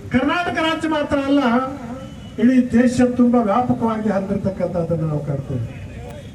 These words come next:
ಹಾಗಾಗಿ ಇದಕ್ಕೊಂದು ಅಂತಿಮ ಹಂತ ಬೇಕಾಗಿರ್ತಕ್ಕಂಥದ್ದು. ಇವತ್ತು ನಮಗೆ ನ್ಯಾಯ,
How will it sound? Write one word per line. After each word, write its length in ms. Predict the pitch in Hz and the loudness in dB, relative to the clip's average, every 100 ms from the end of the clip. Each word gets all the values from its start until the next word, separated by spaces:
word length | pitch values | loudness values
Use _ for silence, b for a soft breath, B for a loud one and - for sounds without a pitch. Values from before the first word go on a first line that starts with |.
| - 247 | -8 -2
ಹಾಗಾಗಿ 220 | 311 339 | 0 0
ಇದಕ್ಕೊಂದು 380 | 359 320 349 - | -4 -4 -2 -2
ಅಂತಿಮ 380 | 359 392 392 | -4 -4 -2
ಹಂತ 240 | 320 294 302 | 0 0 2
ಬೇಕಾಗಿರ್ತಕ್ಕಂಥದ್ದು. 1120 | 294 262 262 247 220 214 208 185 185 170 147 | 2 2 2 2 2 2 2 2 2 0 2
ಇವತ್ತು 260 | 185 277 294 | 4 4 2
ನಮಗೆ 200 | 302 320 | 0 -2
ನ್ಯಾಯ, 260 | 311 349 | -2 -2